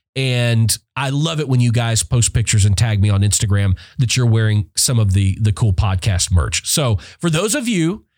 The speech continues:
that say something negative every time I talk about the fucking store, there you have it.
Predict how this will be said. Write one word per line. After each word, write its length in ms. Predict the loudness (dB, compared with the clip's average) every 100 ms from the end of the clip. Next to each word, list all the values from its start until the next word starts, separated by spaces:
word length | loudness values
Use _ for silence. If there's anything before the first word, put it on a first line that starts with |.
| _
that 120 | -4 -2
say 180 | -2 -2
something 380 | -2 -4 -2
negative 440 | -2 -2 -2 -2 -4 -10 _
every 300 | -6 -4 -2
time 280 | -2 -4 -4
I 120 | -6
talk 300 | -2 -2 -2
about 300 | -4 -4 -2
the 80 | -4
fucking 360 | -2 -4 -2 -2
store, 480 | 0 0 2 0 -2 -4
there 180 | -2 0
you 120 | 2
have 260 | 0 0 -2
it. 120 | -6